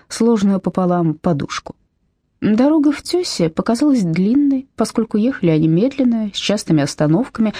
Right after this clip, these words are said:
из-за того, что Клео постоянно тошнило. Они прибыли незадолго до заката. Проезжая по городу, Ивата отметил, что здесь мало что изменилось со времени, когда они тут жили,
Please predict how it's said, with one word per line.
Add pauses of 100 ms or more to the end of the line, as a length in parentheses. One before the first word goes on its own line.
(340)
из-за
того,
что
Клео
постоянно
тошнило. (460)
Они
прибыли
незадолго
до
заката. (460)
Проезжая
по
городу,
Ивата
отметил,
что
здесь
мало
что
изменилось
со
времени, (120)
когда
они
тут
жили,